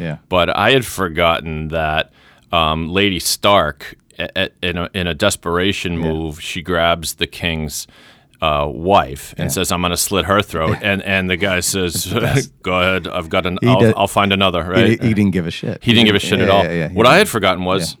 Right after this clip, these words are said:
Speaker 2: she does slit her throat.
Speaker 1: He, she slits her throat.
Speaker 2: Yeah.
Speaker 1: I forgot that too.
Speaker 2: Yeah.
Speaker 1: And she slits her, th-, I mean, she really did. I mean, and it was
Speaker 2: Yeah, and then she gets her own throat
Speaker 1: Yeah.
Speaker 2: slit. But just when you thought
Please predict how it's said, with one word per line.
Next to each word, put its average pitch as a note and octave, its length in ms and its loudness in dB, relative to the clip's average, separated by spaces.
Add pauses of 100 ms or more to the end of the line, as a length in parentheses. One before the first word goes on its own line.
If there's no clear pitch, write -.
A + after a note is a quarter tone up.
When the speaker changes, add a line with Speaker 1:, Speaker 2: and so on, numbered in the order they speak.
Speaker 2:
she - 240 -2
does B2+ 240 4
slit C3+ 180 2
her C3 80 2
throat. F3 340 0
Speaker 1:
He, A2 60 2
she B2 160 0
slits A2+ 360 0
her C3+ 80 6
throat. E3 280 4
Speaker 2:
Yeah. F3 120 6
Speaker 1:
I B2+ 40 4
forgot A#2 360 2
that A#2 180 4
too. E3 220 4
Speaker 2:
Yeah. E3+ 120 2
Speaker 1:
And B2+ 80 2
she A#2 100 2
slits - 340 0
her, B2 100 4
th-, - 120 -6 (120)
I G#2+ 80 4
mean, G#2 160 4
she - 120 -4
really G2+ 280 0
did. G#2+ 260 0
I E2 60 -2
mean, E2 200 -4
and D#2+ 120 -6
it - 80 -14
was D2+ 340 -14 (180)
Speaker 2:
Yeah, C#3 260 0
and F2 120 0
then G2+ 140 2
she G2+ 160 -4
gets G2 160 0
her G#2+ 100 0
own A#2 160 4
throat E2+ 320 -2
Speaker 1:
Yeah. D#2+ 120 -2
Speaker 2:
slit. D#2+ 420 -4
But - 340 -6
just C3 320 -2 (160)
when G#2+ 220 0
you G2+ 100 -2
thought G#2 380 2